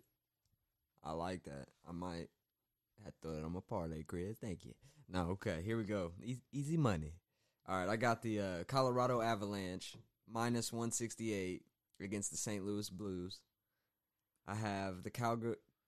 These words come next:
Calgary Flames at minus one thirty-eight against the Montreal Can-, Canadiens. And I have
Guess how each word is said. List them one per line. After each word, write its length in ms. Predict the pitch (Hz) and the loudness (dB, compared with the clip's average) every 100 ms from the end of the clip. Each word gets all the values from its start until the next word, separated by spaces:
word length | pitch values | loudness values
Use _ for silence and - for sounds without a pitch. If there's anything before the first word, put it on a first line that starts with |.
| _ _ _ _ | _ _ _ _
Calgary 880 | - 123 127 123 131 127 123 117 110 110 - | 0 4 4 2 4 4 4 2 -2 -8 -4
Flames 560 | 110 98 87 92 - - _ _ _ _ _ _ _ - | 0 2 0 -4 -10 -20 _ _ _ _ _ _ _ -10
at 260 | 90 87 | -6 -4
minus 400 | 92 117 117 113 | -2 0 2 0
one 180 | 117 117 | 0 -2
thirty-eight 640 | 117 113 113 110 98 92 - _ _ _ _ _ _ _ - | 0 0 2 2 0 -2 -6 _ _ _ _ _ _ _ -10
against 600 | 85 98 92 - - - _ _ - | -6 -4 -4 -6 -10 -12 _ _ -8
the 60 | |
Montreal 640 | 98 104 107 - 101 98 98 | -2 0 -2 -2 0 2 0
Can-, 280 | - 113 - | -2 -4 -4
Canadiens. 760 | 113 110 107 87 80 85 - - _ _ _ _ _ _ _ _ _ _ - | -2 0 0 0 -4 -6 -10 -16 _ _ _ _ _ _ _ _ _ _ -6
And 120 | 101 | -2
I 100 | 95 | 0
have 420 | 107 98 95 90 | 2 0 0 -4